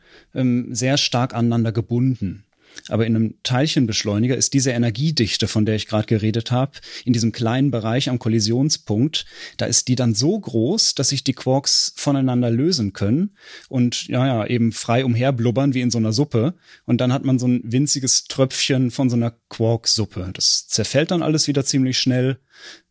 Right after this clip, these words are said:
Und, äh, aus diesen Teilchen, die dann dabei entstehen, da kann man dann auf die Eigenschaften dieses Quark-Gluon-Plasmas zurückschließen. Und das macht man dann ganz ähnlich, wie an Teilchenbeschleunigern alle möglichen anderen Teilchenreaktionen untersucht werden.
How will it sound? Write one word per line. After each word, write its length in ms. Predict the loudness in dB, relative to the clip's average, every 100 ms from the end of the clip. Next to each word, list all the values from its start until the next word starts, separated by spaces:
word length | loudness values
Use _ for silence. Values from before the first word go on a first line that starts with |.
| -4
Und, 320 | 0 0 0
äh, 160 | -2 0
aus 220 | 0 0
diesen 240 | 0 0
Teilchen, 480 | 0 0 0 0 0
die 80 | 0
dann 220 | 0 0
dabei 240 | 0 0
entstehen, 440 | 0 -2 0 0 0
da 80 | -2
kann 180 | -2
man 120 | 0 0
dann 100 | -2
auf 140 | -8
die 100 | -4
Eigenschaften 580 | 0 0 0 -2 -2 0
dieses 320 | 0 -2 -4
Quark-Gluon-Plasmas 1120 | -2 0 0 0 0 0 0 -2 0 0 0
zurückschließen. 760 | 0 -2 -2 0 0 2 0 -2 -10 -20 -20 -16 -4
Und 140 | 0
das 100 | 2
macht 160 | 0 0
man 100 | 0
dann 140 | 0
ganz 220 | 0 -2
ähnlich, 440 | 0 0 0 -2 -2
wie 320 | 0 0 0
an 520 | 0 0 0 -2 -6
Teilchenbeschleunigern 920 | -2 0 2 2 0 0 0 0 0
alle 140 | -2 0
möglichen 360 | 0 -2 -4
anderen 340 | 0 0 0 0
Teilchenreaktionen 840 | 0 0 0 -2 -2 -2 0 0
untersucht 480 | 0 0 -2 -4 -2
werden. 340 | 0 2 -2